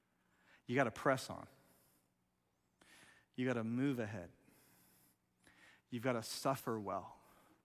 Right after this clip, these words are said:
You've gotta long for Jesus, to know him in the power of his resurrection and the fellowship of his suffering. You say, "What's one thing that can encourage me in that?" I'll tell you, other people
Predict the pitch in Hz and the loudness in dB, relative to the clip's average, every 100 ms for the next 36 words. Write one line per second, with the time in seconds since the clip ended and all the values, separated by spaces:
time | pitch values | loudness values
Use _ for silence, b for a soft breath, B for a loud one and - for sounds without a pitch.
0 | _ _ _ _ _ _ _ _ _ _ | _ _ _ _ _ _ _ _ _ _
1 | _ _ B B B 127 147 135 131 143 | _ _ B B B 2 4 4 6 8
2 | 147 143 - 127 123 131 113 113 110 - | 8 4 -2 -2 0 0 0 -4 -6 -10
3 | - - _ _ b b - 147 139 147 | -16 -20 _ _ b b -4 2 6 6
4 | 147 143 127 143 135 127 131 120 131 139 | 6 4 4 6 6 6 0 2 0 -2
5 | - 139 143 143 - 147 143 151 131 127 | -4 0 2 0 2 4 4 0 -2 -2
6 | 123 147 143 131 127 131 135 143 139 135 | 0 2 2 0 0 0 0 0 2 0
7 | 131 127 120 135 135 117 123 120 117 110 | 0 -2 -2 0 0 0 -2 0 -2 -4
8 | - 131 120 113 b b b b b _ | -2 0 0 -2 b b b b b _
9 | _ _ _ _ _ _ 131 127 117 131 | _ _ _ _ _ _ 0 0 0 -2
10 | 123 123 113 | -2 -2 -4